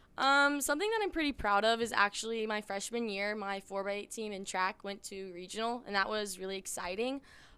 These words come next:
But, um, something that I'm really proud of, it's not a specific moment, but this year in volleyball, um, we're a really young team. We have freshmen and sophomores on varsity, and we've really, like, overcome that and learned how to, like,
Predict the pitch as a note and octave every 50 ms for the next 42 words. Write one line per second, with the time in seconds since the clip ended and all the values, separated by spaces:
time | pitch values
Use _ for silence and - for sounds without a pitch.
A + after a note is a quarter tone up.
0 | - - A3+ A3+ A3+ A3 A3 - - - G#3 G#3 G#3 G3+ G3+ G3+ - B3+ B3+ D#4
1 | D#4+ D#4 D#4 C#4+ C#4 C4 B3 A#3 - - G3 F#3+ F#3+ F#3+ G3+ G3 G#3 G#3 - G#3
2 | G#3 G#3 G#3 - - A3 - - A3 G3+ G#3+ G#3 - G3 F3+ F3 F3+ F#3 G3+ G3+
3 | G#3 G#3 G#3+ G3+ G3 G3 G3+ - G3+ G3 - - A#3+ A#3 A3+ G#3+ G#3+ F#3 F#3 F3+
4 | F#3+ F#3+ G3+ G3 G3+ G3+ G3+ G3+ G3+ G3+ - - - - _ - - G3+ G3+ G#3
5 | A3+ A3+ A3 A3 A#3 C4+ C#4 A3+ G#3+ G3+ G3+ G#3 G#3+ - - G3 G3 G3 G3+ G3
6 | G3 F#3+ - G3+ F#3+ F#3+ - - G3+ G3+ G3 F#3+ - F3+ F3 F#3 - - G3 F#3+
7 | F#3+ F#3+ F#3+ F#3 F#3 F3 F#3+ - F#3 - - G3+ A3 G#3+ G#3+ G#3+ - - F#3 F#3+
8 | F#3+ F#3+ G3 G3+ F#3 F#3+ G#3 G#3 A3+ A3+ A3 - - - G3+ G3+ G#3 G3 - F#3
9 | F3+ F#3 F#3+ G3 G3 G3 G3 F#3 G3 F#3 F#3 F#3 F#3 F#3 F#3 F#3 F#3 F3 F#3+ F#3+
10 | F#3 E3+ G#2+ -